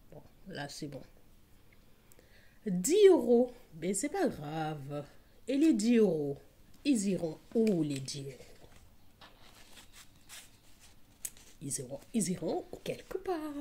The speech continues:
les enfants. Ils iront là où ils doivent être. Donc, donc, donc. Mais, mais bien sûr, regardez-moi ça. Et puis, ça va faire combien ?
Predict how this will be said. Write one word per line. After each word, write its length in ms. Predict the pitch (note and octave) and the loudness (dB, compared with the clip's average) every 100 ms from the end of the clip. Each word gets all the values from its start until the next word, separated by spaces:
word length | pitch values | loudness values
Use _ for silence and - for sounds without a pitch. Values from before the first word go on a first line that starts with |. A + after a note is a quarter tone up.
| C#4 C#4+ D4 | -12 -10 -4
les 240 | C#4 C#4 C#4 | -2 0 -2
enfants. 760 | C4+ - - D4 C4+ C4 C4+ C4 - - - - - - - - - - - - - - - | -6 -10 -6 -4 -4 -6 -10 -14 -20 -20 -20 -20 -20 -20 -20 -20 -20 -20 -20 -20 -20 -20 -12
Ils 280 | F3+ D3 - | -10 -10 -6
iront 360 | G3+ A3 C#4+ F#4+ G4+ G#4+ - - - - - | -4 -4 -2 -2 -4 -6 -10 -20 -20 -20 -16
là 240 | E3 F#3+ D4+ | -10 -6 -4
où 280 | G4+ G#4+ F#4+ | -2 -2 -2
ils 60 | |
doivent 300 | D#4+ F#4 F4 - | -2 -2 -4 0
être. 360 | E4 D#4+ - - - - - - - - - - - - - - - - - - - B3+ - | 0 0 -4 -10 -10 -20 -20 -20 -20 -20 -20 -20 -20 -20 -20 -20 -20 -20 -20 -20 -20 -20 2
Donc, 340 | A4+ F#4 - - | 4 4 2 -4
donc, 320 | F3+ D#3 - D3+ D#3 | -6 -6 -10 -10 -2
donc. 160 | A#3+ B4 C#5 - - - - - - - - - - | 0 0 -4 -10 -20 -20 -20 -20 -20 -20 -20 -20 -10
Mais, 460 | D#3 - G3+ E3 D#3 E3+ | -8 -4 0 2 2 -2
mais 240 | G3+ F4 | -2 -2
bien 260 | G#4+ A4 A4+ - - | 0 0 -2 -6 -8
sûr, 460 | G#4+ A#4+ C5+ B4 | -4 -2 -2 -4
regardez-moi 1300 | D#4+ E4 E4 - E4 D#4+ B3 F#3 C#4 C4+ F3+ - G#3 | -6 -4 -6 -4 -4 -2 -4 -6 -4 -4 -4 -6 -6
ça. 320 | A#3 - - F#4+ | -6 -8 -8 -4
Et 120 | D#4+ - | -4 -4
puis, 180 | C4 | -6
ça 140 | D4 G#3+ | -6 -4
va 160 | G#3 | -6
faire 240 | A#3 A3 - - | -6 -8 -8 -2
combien ? 420 | G#3+ F#3+ F#3 | 0 0 -2